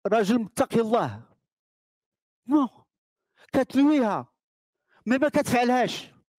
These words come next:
ها la, la, l'activation de la glande pinéale. C'est que, c'est-à-dire qu'on est coupé en deux. راسي كيقول لي شكل،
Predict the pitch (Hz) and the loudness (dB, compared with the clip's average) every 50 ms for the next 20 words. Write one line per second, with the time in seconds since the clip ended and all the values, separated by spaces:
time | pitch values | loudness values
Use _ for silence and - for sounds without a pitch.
0 | _ _ _ _ _ _ - 180 220 262 302 320 302 277 247 214 214 208 185 185 | _ _ _ _ _ _ -4 -2 -2 0 0 0 0 0 0 -2 -2 -2 -2 -4
1 | 214 202 208 202 190 - - 208 165 196 175 - - 190 180 160 170 160 147 135 | -4 -4 -4 -6 -4 -2 -4 -2 -2 -2 -4 -2 -4 -4 -2 -2 -2 -2 -2 -2
2 | 143 127 - - 147 135 123 117 117 113 - _ _ _ _ _ _ _ _ _ | -6 -6 -6 -6 -6 -4 -4 -4 -6 -10 -12 _ _ _ _ _ _ _ _ _
3 | _ _ _ _ _ _ _ _ _ _ _ _ _ _ _ _ _ _ _ _ | _ _ _ _ _ _ _ _ _ _ _ _ _ _ _ _ _ _ _ _
4 | _ _ _ _ _ _ _ _ _ _ _ - - 277 262 - 262 254 226 - | _ _ _ _ _ _ _ _ _ _ _ -6 -4 -4 -2 0 -2 0 0 0
5 | 247 220 269 277 - - 247 233 247 - - 247 269 - - 254 247 226 233 226 | 0 0 0 -2 0 -2 -2 -2 -2 -2 -2 -2 -2 0 0 0 0 0 0 0
6 | 202 254 262 196 135 - _ _ _ _ _ _ _ _ _ _ _ _ _ _ | 0 0 0 0 -2 -4 _ _ _ _ _ _ _ _ _ _ _ _ _ _
7 | _ _ _ _ _ 170 208 262 240 - 262 254 - 247 247 196 202 226 214 233 | _ _ _ _ _ -4 -2 -2 0 -2 -2 -2 0 -2 0 0 0 0 0 0
8 | - - - 330 320 294 247 | -2 -2 -2 -2 -2 -2 -4